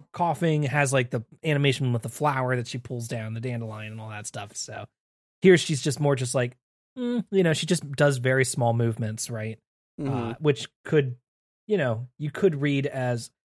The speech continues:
Speaker 1: "Oh, well, they didn't want to redo all of her animations in this different outfit." Or it could be like,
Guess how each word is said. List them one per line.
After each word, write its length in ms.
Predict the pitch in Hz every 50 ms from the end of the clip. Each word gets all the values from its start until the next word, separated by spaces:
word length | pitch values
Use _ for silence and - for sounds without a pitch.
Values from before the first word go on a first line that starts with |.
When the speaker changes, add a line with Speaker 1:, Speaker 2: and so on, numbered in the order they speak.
| _ _ _ -
Speaker 1:
"Oh, 220 | 160 135 120 120 117
well, 360 | 135 143 135 131 127 123 - -
they 280 | 139 143 143 139 135 - - - - _ _ _ _ -
didn't 220 | 156 147 135 135 127
want 280 | 127 123 120 120 - -
to 440 | - - 127 120 117 113 110 117 131 _ - 139
redo 480 | 131 127 127 127 120 123 127 123 127
all 180 | 123 117 117 120
of 100 | 120 113
her 120 | 127 127
animations 720 | 120 120 117 113 110 110 113 110 - - 127 123 123 120 -
in 220 | - - 127 120
this 300 | 117 113 113 - - - - -
different 280 | 143 123 - - 120 139
outfit." 380 | 156 - - - 165 160 151 - _ _ _ _ _ _ _ _ _ _ _ -
Or 580 | 180 165 160 160 160 156 151 151 147 143 - -
it 100 | 139 123
could 180 | - 143 131 123
be 160 | 127 123 123
like, 320 | 127 120 113 110 110 -